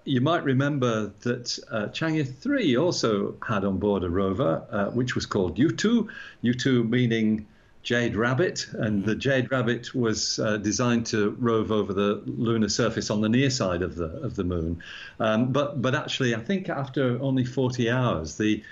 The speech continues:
uh, the, the lander itself, uh, sorry, the, the rover failed to rove. It did still have all its scientific capabilities and actually made observations over a number of years of, um, of the, uh,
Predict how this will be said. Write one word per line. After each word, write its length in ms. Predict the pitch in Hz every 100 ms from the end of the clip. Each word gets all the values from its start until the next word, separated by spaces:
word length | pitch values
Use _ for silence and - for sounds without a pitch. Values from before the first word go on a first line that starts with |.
| - - -
uh, 240 | 104 110
the, 140 | 123 113
the 180 | - 110
lander 400 | 123 139 120 107
itself, 680 | 123 - 143 104 - - - -
uh, 140 | 110
sorry, 280 | - 131 92
the, 140 | 92 120
the 180 | 120
rover 360 | 107 135 143 113
failed 420 | 113 139 123 113
to 120 | -
rove. 480 | 101 123 131 92 85
It 180 | 104 113
did 480 | 143 160 - - -
still 360 | - 160 143 127
have 200 | 131 110
all 180 | 135 123
its 120 | 123
scientific 420 | 139 120 113 117
capabilities 720 | - 113 98 160 170 98 90
and 100 | 107
actually 420 | 110 - 110 104 - - -
made 220 | 113 117
observations 600 | 117 95 110 120 113 107
over 160 | 110 101
a 60 | 98
number 260 | 123 120
of 100 | 107
years 400 | 110 151 101 82
of, 260 | 98 - -
um, 280 | 101 98 95 - -
of 300 | 104 85 - 98
the, 260 | 98 95
uh, 240 | - 110